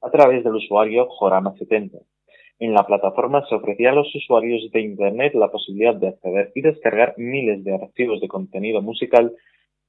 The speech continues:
a titularidad de los socios de la A G D I. Para hacer uso de la web era preciso registrarse como usuario, lo que permitía no solo la descarga de contenidos,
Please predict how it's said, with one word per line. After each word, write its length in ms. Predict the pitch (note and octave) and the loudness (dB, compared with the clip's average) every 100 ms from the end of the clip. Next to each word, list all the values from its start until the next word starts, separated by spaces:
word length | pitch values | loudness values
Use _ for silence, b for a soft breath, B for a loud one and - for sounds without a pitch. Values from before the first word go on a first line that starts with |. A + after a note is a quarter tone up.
| _ - | _ -2
a 140 | C#3 C#3 | 0 2
titularidad 680 | D#3 D#3 E3+ A#2+ A2+ G#2 G#2 | 0 2 4 4 4 2 2
de 80 | |
los 180 | A2 G2 | 0 0
socios 360 | - G#2+ A2+ A2 | -2 -2 -2 0
de 80 | G#2+ | 2
la 200 | F#2 F#2+ | 2 2
A 40 | F#2+ | -2
G 120 | A2 G2 | -8 -6
D 160 | F#2 | -4
I. 220 | G#2+ G2+ _ _ _ _ _ _ _ _ _ b b _ | -6 -10 _ _ _ _ _ _ _ _ _ b b _
Para 240 | A#2+ G#2+ F#2+ | 6 8 6
hacer 280 | - C3 C3 | 4 2 2
uso 300 | A#2+ C3+ B2 | 2 0 4
de 140 | B2+ | 6
la 140 | A#2+ | 6
web 280 | G#2+ C3+ D3 | 6 4 4
era 180 | B2+ B2+ | 4 2
preciso 440 | - A#2+ C#3 D3+ | 2 -2 -2 0
registrarse 640 | C3+ A2+ A2+ - A#2+ - A#2+ | 0 -2 -8 0 0 2 -6
como 240 | G#2 G#2 | -6 -8
usuario, 440 | G2 A#2 B2+ F#2+ F2+ | -6 2 2 2 -4
lo 140 | G2 | -4
que 140 | G2+ | -4
permitía 600 | G2 G2 F#2+ F#2+ B2 B2+ - | -2 -2 -4 -4 2 2 2
no 180 | A2+ G#2+ | -6 -4
solo 380 | - D3 A2 | 4 4 4
la 60 | F#2+ | 0
descarga 400 | F#2+ - A2 F#2+ | -4 0 0 0
de 160 | F2 - | -4 -8
contenidos, 640 | A#2+ B2+ C#3 A2 G#2+ A2 | -6 2 2 2 -4 -6